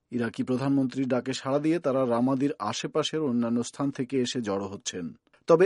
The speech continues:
এতে করে ইসলামিক স্টেট যোদ্ধারা বাড়তি সুবিধাও পেয়ে যেতে পারেন।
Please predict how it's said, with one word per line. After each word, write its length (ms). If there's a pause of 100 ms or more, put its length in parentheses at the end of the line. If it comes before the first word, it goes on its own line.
এতে 200
করে 260
ইসলামিক 460
স্টেট 240
যোদ্ধারা 480
বাড়তি 480
সুবিধাও 500
পেয়ে 240
যেতে 240
পারেন। 320